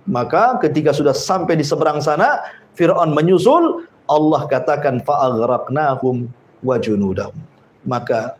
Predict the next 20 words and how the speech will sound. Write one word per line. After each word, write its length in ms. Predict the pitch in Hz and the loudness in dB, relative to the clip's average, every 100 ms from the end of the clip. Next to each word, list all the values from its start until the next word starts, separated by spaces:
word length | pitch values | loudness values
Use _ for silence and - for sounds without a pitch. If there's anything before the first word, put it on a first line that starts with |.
| _ _ - | _ _ -6
kami 240 | 123 117 | -2 -2
tenggelamkan 640 | 113 123 104 139 151 151 123 | -2 -2 0 0 0 0 -2
si 220 | - 143 | -2 0
Fir'aun, 340 | 143 151 165 | 0 2 0
"Fa'aghraqnahu 840 | 160 156 131 143 139 139 214 214 320 339 330 - - - | 0 0 2 0 0 2 4 4 4 2 -4 -10 -14 2
wa 140 | 269 320 | 6 6
junudahu," 580 | 285 269 233 233 208 208 | 6 4 6 6 4 4
dan 160 | 202 | 4
tentara-tentaranya. 960 | 202 196 226 214 208 180 190 196 170 139 | 2 2 2 2 2 2 4 4 2 0
Kenapa? 560 | 185 180 202 285 - - | 4 4 4 0 -2 -8
Karena 300 | 151 160 165 - | -2 0 0 2
Fir'aun 480 | 185 180 170 160 | 2 2 0 -2
pernah 220 | 165 165 143 | -2 -2 -2
mengatakan, 640 | 151 143 180 151 143 135 - - - | 0 0 0 0 -2 -4 -8 -20 -4
"Sesungguhnya 920 | 160 156 165 135 165 165 160 - - - - | -2 0 0 2 2 2 0 -2 -6 -16 -16
seluruh 880 | - - 180 151 165 214 190 156 147 | -10 0 2 4 4 4 4 2 2
air 240 | 175 170 147 | 2 2 2
di 100 | 156 | 2
Mesir 460 | 165 - 160 156 | 0 0 0 0
itu 400 | 160 151 165 175 | 0 0 0 0